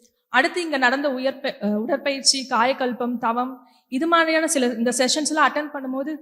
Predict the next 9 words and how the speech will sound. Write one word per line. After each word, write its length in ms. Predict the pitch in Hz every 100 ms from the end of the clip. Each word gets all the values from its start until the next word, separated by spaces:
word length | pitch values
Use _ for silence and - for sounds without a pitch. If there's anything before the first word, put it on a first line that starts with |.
| - - -
"இந்த 140 | 277
வார்த்தையை 400 | 262 277 381 359
நம்ம 200 | 285 254
already 180 | 269 311
நம்ம 180 | 294 262
கேட்டிருக்கோமே, 680 | 269 262 269 - 240 240
நம்ம 200 | 240 240
வீட்ல 500 | 240 294 285 262 226 214
சொல்லியிருக்காங்க, 600 | 254 277 262 233 214 208